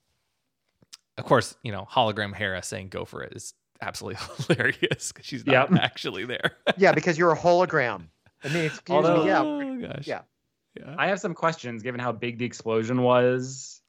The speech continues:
Speaker 2: You know, like, we're talking about how many millions of casualties if this goes off in the middle of Thal? Like,
Speaker 1: I mean, they don't have, they don't have time to,
Speaker 2: <laughs>
Speaker 1: to move
Speaker 2: To,
Speaker 1: anywhere
Speaker 2: to
Speaker 1: else.
Speaker 2: move.
Speaker 1: So.
Speaker 3: Well,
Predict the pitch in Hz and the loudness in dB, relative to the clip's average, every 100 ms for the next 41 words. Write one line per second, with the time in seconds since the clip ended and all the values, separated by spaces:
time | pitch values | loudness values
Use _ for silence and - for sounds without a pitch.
0 | - 117 107 104 101 104 123 120 135 160 | -6 0 2 2 -2 0 2 2 2 4
1 | 196 202 165 131 123 120 110 123 151 156 | 2 2 2 4 4 2 -2 0 0 0
2 | 151 165 151 151 147 156 151 160 151 151 | 0 0 -2 0 0 0 -2 -2 -4 -4
3 | 143 147 143 143 147 143 135 143 143 123 | -2 0 2 2 0 -2 -2 0 0 0
4 | 135 131 180 202 104 98 101 101 - _ | 0 2 2 0 0 0 -2 -8 -20 _
5 | _ _ _ _ _ _ _ _ 127 107 | _ _ _ _ _ _ _ _ -6 -2
6 | 120 110 101 - 104 107 - 95 104 95 | -2 -4 -6 -6 -8 -8 -6 -6 -6 -8
7 | - 123 _ _ _ _ _ _ _ - | -12 -14 _ _ _ _ _ _ _ -8
8 | - 1077 - _ _ - 104 104 101 120 | -6 -6 -10 _ _ -10 -6 -4 0 0
9 | 90 98 95 - 113 - 285 - 139 | 2 2 2 2 4 6 6 2 -2